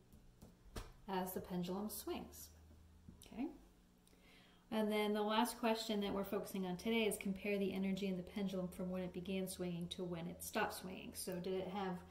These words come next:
when it started swinging, did it have more energy than when it stopped swinging? Um, so we use terms like that, more, more,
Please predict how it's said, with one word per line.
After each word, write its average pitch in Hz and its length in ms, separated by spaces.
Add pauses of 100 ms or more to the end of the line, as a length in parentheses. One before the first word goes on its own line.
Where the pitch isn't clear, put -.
(280)
when 190 100
it 185 80
started 196 340
swinging, 208 380
did 170 160
it 170 80
have 180 180
more 175 380
energy 196 320
than 190 220
when 196 100
it 190 160
stopped 226 340
swinging? 320 420 (760)
Um, 175 340
so - 220
we 185 80
use 190 240
terms 180 480
like 175 220 (100)
that, - 220 (100)
more, 196 380 (720)
more, 202 500